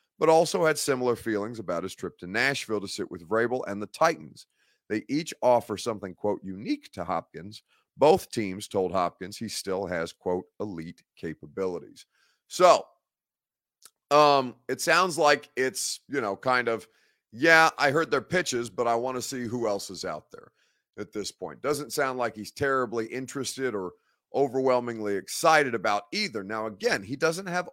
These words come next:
offers or did not have offers by the time that he concluded his visits with either of these teams last week. So it's just kinda like, "Eh, shoulder shrug. We'll see what else is out there at this point."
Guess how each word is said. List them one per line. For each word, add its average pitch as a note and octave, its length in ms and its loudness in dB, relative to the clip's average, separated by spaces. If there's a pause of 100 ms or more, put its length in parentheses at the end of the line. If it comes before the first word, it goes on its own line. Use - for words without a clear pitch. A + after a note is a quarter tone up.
offers E3 560 -4
or A2 100 -8
did D3+ 260 -8
not A#2+ 200 0
have G2+ 240 -2
offers F2 520 -6 (400)
by B2+ 120 2
the C3+ 80 0
time B2 320 -2
that A2+ 100 -10
he A#2+ 120 -8
concluded G2+ 520 -10
his G#2 200 -8
visits C3 500 -4
with G2 200 -6
either B2+ 320 -2
of G#2+ 140 -6
these A2 340 -10 (160)
teams G2 480 -12 (500)
last A2 400 0
week. A2+ 320 -6
So C3 240 2
it's A#2+ 140 -4
just D3 260 -4
kinda C3 240 2
like, A#2+ 340 -2 (160)
"Eh, F#3+ 380 2
shoulder A#2 400 -2
shrug. F3+ 500 2 (360)
We'll C3+ 200 2
see C#3 200 -4
what A#2+ 200 2
else F#2 240 -2
is G#2+ 140 -10 (100)
out C#3 320 2
there C#2 300 -8 (500)
at A2+ 260 0
this G2 200 -8
point." - 400 -10